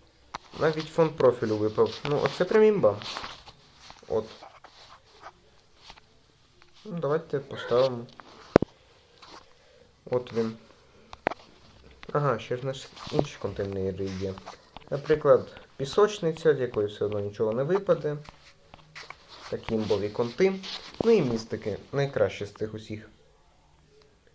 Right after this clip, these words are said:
Ну, звісно, нічого особливого тут поки що не падає. Ну, це один контейнер.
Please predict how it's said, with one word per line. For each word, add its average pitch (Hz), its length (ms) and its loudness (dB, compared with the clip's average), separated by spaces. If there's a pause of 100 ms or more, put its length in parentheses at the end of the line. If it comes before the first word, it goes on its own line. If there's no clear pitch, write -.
(800)
Ну, 240 160 4
звісно, 214 360 -4
нічого 190 380 0
особливого 175 460 -2
тут 156 280 -8
поки 151 220 -6
що - 140 -4
не 165 100 2
падає. 190 500 2 (560)
Ну, 113 240 -6 (160)
це - 140 0
один 110 260 2
контейнер. 160 540 0